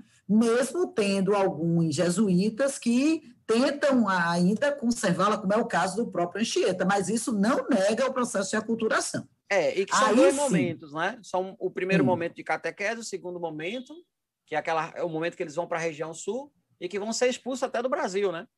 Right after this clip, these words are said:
Speaker 1: Sim, as missões, né?
Speaker 2: Isso.
Speaker 1: É. Aí vem esse que você tava
Speaker 2: Eu já tô
Speaker 1: antecipando.
Speaker 2: antecipa-, tava antecipando.
Speaker 1: Pronto,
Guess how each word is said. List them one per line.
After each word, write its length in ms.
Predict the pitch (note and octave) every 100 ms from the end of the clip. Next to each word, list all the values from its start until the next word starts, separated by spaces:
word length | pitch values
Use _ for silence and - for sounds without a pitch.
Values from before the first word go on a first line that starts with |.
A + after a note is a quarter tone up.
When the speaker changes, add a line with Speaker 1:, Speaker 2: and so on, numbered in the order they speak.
| _
Speaker 1:
Sim, 380 | - G3+ F3+ G3
as 140 | F#3
missões, 600 | E3+ D#3+ - C#3+ F#3 F#3+
né? 280 | D#3+ F3+ C4
Speaker 2:
Isso. 440 | C3+ C3 B2+ A#2 - _ _ _
Speaker 1:
É. 280 | B2 A2+ - - _ _ - - -
Aí 380 | G3 B3+ E4+
vem 500 | C#4 A3 A#3+ B3+ C#4 A#3 A3
esse 200 | B3+ -
que 100 | -
você 240 | B3 A#3+ G#3+
tava 320 | G#3 G#3 A3
Speaker 2:
Eu 120 | C4
já 140 | A3+
tô 80 | A3+
Speaker 1:
antecipando. 600 | A3 B3 A3+ A3+ G#3 E3+
Speaker 2:
antecipa-, 40 | D3
tava 260 | G#3 G#3
antecipando. 460 | G3+ G3+ G3 G#3+ F#3+
Speaker 1:
Pronto, 280 | D#3 B2